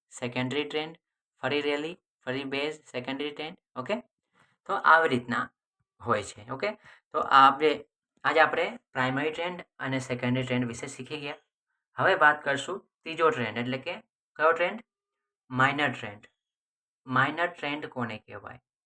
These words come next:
એના વિશે બી આજે આપણે શીખીએ. ચલો, તો મિત્રો, તમે અહીંયા ધ્યાનથી જુઓ તો તમને અહીંયા દેખાશે કે આ જે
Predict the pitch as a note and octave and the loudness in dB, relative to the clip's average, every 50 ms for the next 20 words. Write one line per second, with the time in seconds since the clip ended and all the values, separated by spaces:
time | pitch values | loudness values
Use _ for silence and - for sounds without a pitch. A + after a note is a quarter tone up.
0 | - - B2 B2+ B2+ B2+ B2+ B2 A#2+ B2+ B2 G#2 A#2+ B2 A2+ G#2+ G2+ G#2+ G2 - | -10 -4 -2 0 0 0 0 -2 -2 -4 -4 -4 -2 -4 -6 -6 -8 -12 -14 -12
1 | - B2+ E3 - _ _ _ _ _ _ _ - - B2+ A#2+ - - G2+ G2 G2+ | -12 -14 -14 -14 _ _ _ _ _ _ _ -10 -8 -8 -8 -8 -10 -14 -16 -16
2 | _ _ - _ _ _ _ - - - A#2+ A2 G#2 G#2 _ _ _ _ _ _ | _ _ -20 _ _ _ _ -14 -6 -6 -4 -4 -6 -10 _ _ _ _ _ _
3 | _ _ _ _ _ _ _ _ _ _ _ _ _ _ _ _ _ _ _ _ | _ _ _ _ _ _ _ _ _ _ _ _ _ _ _ _ _ _ _ _
4 | _ _ - F3 G3 F#3+ F#3 F#3+ G3+ G3+ G3+ G3+ G3 G3 G3+ G3 F#3+ F#3+ G3 G3 | _ _ -2 0 0 0 2 2 2 2 4 4 4 4 2 0 2 2 2 2
5 | G3 F#3+ B3+ B2+ B2 B2 A#2+ B2+ D3 E3 E3 - F#3 F3+ F3 D#3 D#3+ E3 F3 D#3 | 0 0 -4 -6 0 4 4 4 4 2 0 -2 -2 0 0 0 0 2 4 4
6 | A#2 A2+ A2+ C#3 C#3 C3+ D#3+ D#3 D#3+ D#3+ D#3+ D#3+ D#3+ D3 C3 B2 B2 B2+ D3+ D3+ | 2 2 0 -4 0 0 0 0 0 -2 -4 -4 -4 -2 0 -2 -2 0 -2 -4
7 | D3 - - D3+ C3 G#2+ G2+ A#2+ - _ _ _ _ _ _ _ - F3+ F#3 G3 | -4 -4 -6 -6 -6 -8 -8 -10 -18 _ _ _ _ _ _ _ -6 -4 -2 -2
8 | G3+ G#3 - _ _ _ _ _ _ _ _ _ _ _ _ _ _ _ _ _ | -2 -4 -8 _ _ _ _ _ _ _ _ _ _ _ _ _ _ _ _ _
9 | _ _ _ _ _ _ _ _ - C#3 D#3+ E3+ F#3+ G3 | _ _ _ _ _ _ _ _ -6 -6 -2 -2 -2 -2